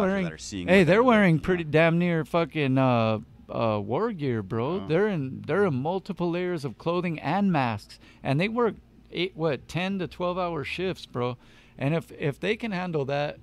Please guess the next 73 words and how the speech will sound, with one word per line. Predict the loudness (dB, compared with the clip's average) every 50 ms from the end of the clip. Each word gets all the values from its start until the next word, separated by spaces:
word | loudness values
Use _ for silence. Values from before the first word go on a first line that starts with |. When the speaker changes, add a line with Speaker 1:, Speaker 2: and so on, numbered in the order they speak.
| -16 -12
Speaker 1:
I | -8
don't | -6 -4 -4 -4
understand | -4 -4 -6 -8 -8 -6 -6 -4 -2
why | -2 -2
someone | -2 -4 -4 -4 -4 -4 -4
can't | -4 -4 -6 -6 -6
just | -8 -10 -8 -4
go | -2 -2 -2
to | -2
the | -4 -4
store | -8 -10 -10 -8 -6 -6 -6 -6
and | -6 -8 -10 -10
put | -12 -10 -10
it | -8 -8
on | -8 -8 -8 -8 -10
for | -10 -10 -12
an | -10 -8 -6
Speaker 2:
A-, | -4
and | -2 -2 -2 0
Speaker 1:
hour, | 0
Speaker 2:
to | 0
the | 0 0
Speaker 1:
dude. | -2 -2
Speaker 2:
anti-maskers, | -4 -6 -4 -4 -6 -4 -4 -2 -2 -2 -4 -4 -6 -6 -6 -6 -6 -6
like, | -8 -10 -10 -12 -14 -12
uh, | -10 -10 -10 -10 -12 -14
it's | -14 -14 -12
one | -12 -12
of | -12
the | -12 -14
things | -14 -14 -14 -12
they | -12 -12
always | -12 -12 -12 -12
ask, | -12 -12 -12 -12 -14 -16
like, | -16 -16 -12 -8
"Okay, | -8 -8 -8 -8 -10 -10
so | -10 -10 -8 -8 -8 -8 -10 -14 -18 -20 -20 -20 _ -14
you | -8 -8
don't | -8 -8 -6
think | -10 -10 -10
it | -10 -12
does | -10 -10 -10 -10
anything? | -10 -14 -12 -12 -14 -14
You | -14 -14
think | -14 -14 -14 -14
it's | -14 -14
worse | -10 -10 -10 -10
for | -10 -14 -14
us | -14 -14 -14
to | -14 -10
wear | -10 -8 -8 -8 -10
it? | -12 -14 -20 -20 -20 -20 _ -20 -18
Then, | -14 -14 -14 -12 -14
um, | -14 -14 -14 -14 -14 -16 -18 -20 -20 _ _
so | -14 -10 -10 -8
are | -8 -8 -8
you | -8 -8
okay | -8 -10 -12 -12 -12
when | -10 -12 -12
you | -14
go | -14 -14 -12 -12
in, | -12 -14
if | -14 -16 -18 -20
you | -18
go | -14 -14 -14
in | -14 -14
to | -16
have | -16 -16
a | -16
surgery, | -16 -10 -8 -6 -6 -6 -6 -6 -6 -6 -8 -10 -14 -20 -20 -20 -20 -20 -20 -20 -20 _
y-, | -20 -16
you | -12 -10
don't | -8 -8 -10 -12